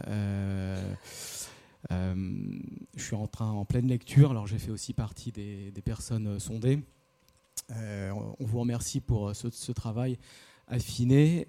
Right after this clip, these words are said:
Euh, c'est très, j'ai appris beaucoup de choses. Euh, par rapport, alors pour revenir au sujet, parce que le sujet c'est le groupe professionnel, on a dévié un petit peu. Euh... Je pense qu'il y a une petite catégorie qu'on pourrait aussi analyser. J-, j'avais fait la remarque déjà au dernier rendez-vous, ce sont les micro-syndics,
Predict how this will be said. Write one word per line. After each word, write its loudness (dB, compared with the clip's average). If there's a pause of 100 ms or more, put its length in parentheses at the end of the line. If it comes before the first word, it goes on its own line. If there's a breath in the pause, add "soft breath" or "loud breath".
Euh, 0
c'est 0
très, 0 (280)
j'ai -2
appris -2
beaucoup -2
de -14
choses. -8 (540 loud breath)
Euh, 6
par 6
rapport, 6
alors 4
pour 4
revenir 2
au -2
sujet, -10
parce -12
que -12
le -10
sujet -4
c'est -2
le -4
groupe 2
professionnel, 2
on 2
a -2
dévié 0
un 2
petit -4
peu. 8 (580 loud breath)
Euh... 2 (840)
Je 6
pense 6
qu'il 4
y 6
a 6
une 0
petite 4
catégorie 4
qu'on -2
pourrait 4
aussi 2
analyser. 4
J-, -4
j'avais -2
fait -8
la -2
remarque 0
déjà -2
au 0
dernier 0
rendez-vous, -2
ce -10
sont -2
les 0
micro-syndics, 0